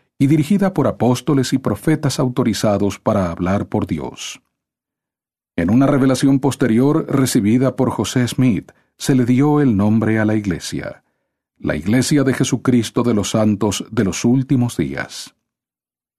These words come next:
Véase Doctrina y Convenios, sección ciento quince, versículo cuatro. A partir de mil ochocientos treinta, millones de personas han leído el Libro de Mormón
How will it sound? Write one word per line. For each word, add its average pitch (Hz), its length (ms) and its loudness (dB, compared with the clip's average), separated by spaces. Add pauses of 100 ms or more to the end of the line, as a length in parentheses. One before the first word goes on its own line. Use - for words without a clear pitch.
(120)
Véase 113 460 0
Doctrina 110 580 0
y 95 100 0
Convenios, 113 680 0 (220)
sección 160 500 0
ciento 147 460 0
quince, 123 520 -2 (280)
versículo 104 600 0
cuatro. - 580 -6 (1300)
A 104 100 -2
partir 170 340 2
de 180 100 2
mil 110 200 4
ochocientos 101 600 0
treinta, 98 540 0 (160)
millones 135 460 2
de 156 100 2
personas 156 540 2
han 147 140 4
leído 135 440 2
el 117 140 0
Libro 131 340 2
de 131 80 2
Mormón 113 680 0